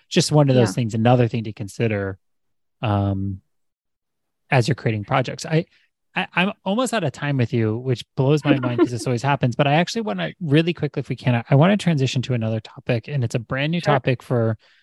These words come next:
Speaker 1: the How Writers Write podcast. So this is, like, drum roll moment.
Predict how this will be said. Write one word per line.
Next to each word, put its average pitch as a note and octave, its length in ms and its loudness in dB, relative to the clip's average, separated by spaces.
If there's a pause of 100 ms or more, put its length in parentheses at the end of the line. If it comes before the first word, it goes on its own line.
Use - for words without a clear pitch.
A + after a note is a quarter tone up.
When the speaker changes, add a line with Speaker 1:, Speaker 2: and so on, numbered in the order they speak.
(140)
Speaker 1:
the C3+ 80 -4
How A#2+ 180 -4
Writers B2 320 0
Write A2 160 -4
podcast. G#2 500 -6
So A2+ 140 -6
this A2+ 240 -4
is, A#2 120 -8
like, A2 180 -4
drum B2+ 320 0
roll B2+ 140 2
moment. G#2 460 -6